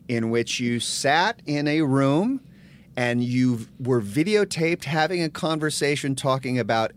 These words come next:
everything else under the sun except Star Wars.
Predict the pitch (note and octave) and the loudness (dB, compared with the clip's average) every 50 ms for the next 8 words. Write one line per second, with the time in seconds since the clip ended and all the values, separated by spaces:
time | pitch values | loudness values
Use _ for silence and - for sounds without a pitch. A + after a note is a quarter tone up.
0 | - - C4+ D#4 G4+ G#4 F#4+ G#4+ A4 G4+ F4+ - G4+ G4 F4+ E4+ E4+ - - D4+ | -2 2 4 4 4 2 2 2 2 2 2 0 -2 -2 -2 -2 -2 0 0 2
1 | D4 E4 D#4 - - - G#3+ A#3+ D#4 E4 D#4+ E4 D#4 C4 D#4+ C#4+ - - - - | 2 0 0 -4 -6 -4 -2 -2 0 0 0 0 0 0 -2 0 0 0 0 2
2 | C#4+ B3+ G#3+ G#3+ G#3+ A3 A3 G3+ - F3+ F3+ F3+ - - - - - - E3 E3+ | 2 2 2 2 2 0 0 0 2 0 0 0 0 -2 -2 0 2 2 2 2
3 | F3 - - - - - - - D#3+ D#3 D3+ C#3 B2 G#2 F#2 - - - - - | 0 -2 -4 -4 -4 -2 0 4 4 6 6 6 4 2 0 -2 -4 -6 -8 -8
4 | - - | -8 -8